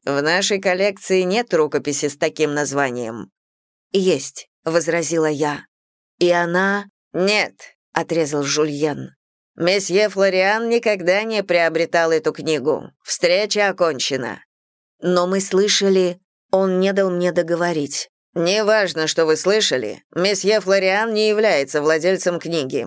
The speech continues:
Подобная тематика его не привлекает». «Подобная — это какая?» Разговор начинал меня раздражать. «Та, что вас интересует. Спасибо за визит и до свидания». Жульен резко встал и вышел из комнаты.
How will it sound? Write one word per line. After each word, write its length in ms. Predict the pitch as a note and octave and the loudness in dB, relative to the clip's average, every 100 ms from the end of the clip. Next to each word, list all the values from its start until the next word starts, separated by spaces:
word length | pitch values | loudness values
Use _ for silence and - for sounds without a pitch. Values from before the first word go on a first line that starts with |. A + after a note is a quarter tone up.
| - | -4
Подобная 540 | - D#3+ F#3 G3 G3 F#3 | -2 2 2 0 -2 -2
тематика 500 | F3+ F3 F#3+ G3+ G#3 | 0 0 0 0 0
его 260 | F#3 E3 E3+ | 2 2 0
не 100 | E3+ | 0
привлекает». 880 | F3 F3 F#3+ G3 G3 B2 B2 - _ _ _ - | 0 2 2 2 0 0 -6 -16 _ _ _ -4
«Подобная — 960 | E3 D#3+ E3+ F#3+ F#3+ F3+ F3+ F3+ F3+ - _ - | -4 0 0 2 0 0 0 0 -4 -10 _ -4
это 240 | F#3+ F#3+ | -2 -4
какая?» 760 | G3+ G3+ A3+ G3 C#3 C3 - _ _ _ _ _ _ _ - | -6 -6 -2 -2 -2 -6 -10 _ _ _ _ _ _ _ -2
Разговор 520 | F3 F#3 F#3 G#3+ C4 | -2 0 -2 -2 -2
начинал 420 | G#3+ - F#3 G3 | -2 -2 0 0
меня 240 | F#3+ F3 F3+ | 0 0 -2
раздражать. 800 | F3 D#3+ F3+ E3 C#3 - - - _ _ _ _ _ _ _ | -2 -4 -4 -4 -4 -6 -10 -12 _ _ _ _ _ _ _
«Та, 260 | E3 F3+ A3+ | 0 2 0
что 240 | - A3 | 0 0
вас 300 | F#3+ F3+ - | 0 0 -2
интересует. 880 | F3 E3 F3 E3+ - B2 - - - _ | -6 -2 -2 -2 -2 -4 -4 -10 -20 _
Спасибо 640 | - - F#3+ F#3+ G3+ F3+ | -8 0 0 0 0 2
за 120 | E3 | 2
визит 480 | E3 D#3+ D#3 G#3+ A3+ | 0 0 2 0 0
и 260 | - F3+ F#3 | -4 0 2
до 140 | F3 | 2
свидания». 680 | - D#3+ C#3+ B2+ D3 C3 F#2+ _ _ _ _ _ _ - | 0 0 0 -2 -6 -8 -10 _ _ _ _ _ _ -2
Жульен 460 | F#3+ A3+ C4 C#4+ | 2 2 2 0
резко 280 | C4 B3 A#3 | 0 0 -2
встал 380 | G3+ - C4 B3+ | -4 -2 0 0
и 60 | F#3 | 2
вышел 320 | G3 - F3+ | 0 0 -2
из 160 | E3+ | -4
комнаты. 640 | - D#3+ C#3 C3+ C#3 B2 | -2 -2 -4 -8 -10 -10